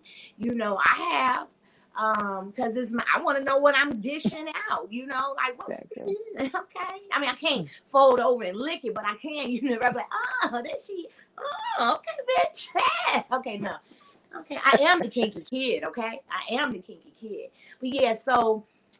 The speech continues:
Speaker 1: we're talking about squirting, but we're gonna pull back a little bit, and I call it female ejaculation. And, uh,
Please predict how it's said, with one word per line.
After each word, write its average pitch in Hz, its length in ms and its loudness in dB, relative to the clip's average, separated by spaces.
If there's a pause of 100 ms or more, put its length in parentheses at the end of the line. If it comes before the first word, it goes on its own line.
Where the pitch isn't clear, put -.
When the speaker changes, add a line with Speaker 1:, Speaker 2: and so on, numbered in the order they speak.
(480)
Speaker 1:
we're 247 140 4
talking 330 360 2
about 277 260 2
squirting, 262 380 2
but 214 120 -4
we're 262 80 -4
gonna 262 200 -2
pull 262 300 2
back 226 320 -2
a 214 60 -10
little 196 280 -6
bit, 170 400 -4 (120)
and 190 260 -8
I 320 320 6
call 233 320 2
it 196 220 -4
female 220 420 -2
ejaculation. 175 1040 -6 (480)
And, 180 440 -6 (680)
uh, 180 260 0